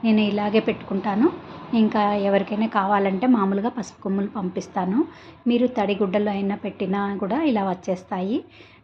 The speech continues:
ఇంకా నేనైతే ఇలా పెట్టాను. ఈ మనం నర్సరీలో తెచ్చుకున్న గ్రో బ్యాగ్స్ ఉంటాయి కదండి, అందులో మీరు మట్టి వేసినా కూడా సరిపోతుంది. నేనైతే మట్టి ఉన్ను వరి పొట్టు వేసాను.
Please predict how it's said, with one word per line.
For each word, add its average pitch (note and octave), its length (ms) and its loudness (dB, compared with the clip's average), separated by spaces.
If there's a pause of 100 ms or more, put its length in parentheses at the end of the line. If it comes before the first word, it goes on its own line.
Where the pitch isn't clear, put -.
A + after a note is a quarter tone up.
ఇంకా A#3 200 0
నేనైతే G#3+ 500 -2
ఇలా A3 240 0
పెట్టాను. G3 580 -6 (100)
ఈ G#3 400 -2 (440)
మనం G3+ 300 -10
నర్సరీలో G#3 460 -6
తెచ్చుకున్న A3+ 460 -2
గ్రో G3+ 240 0
బ్యాగ్స్ G#3 380 -6
ఉంటాయి G3 240 -4
కదండి, F#3+ 460 -6 (440)
అందులో F#3 380 -4
మీరు A3 260 4
మట్టి G#3+ 640 -4
వేసినా G3+ 500 -6
కూడా A3 300 -8 (460)
సరిపోతుంది. F#3 580 -8
నేనైతే G#3+ 440 0
మట్టి G3 340 -6
ఉన్ను G3+ 220 -8
వరి A3 200 -6
పొట్టు G3 380 -12
వేసాను. F#3+ 680 -4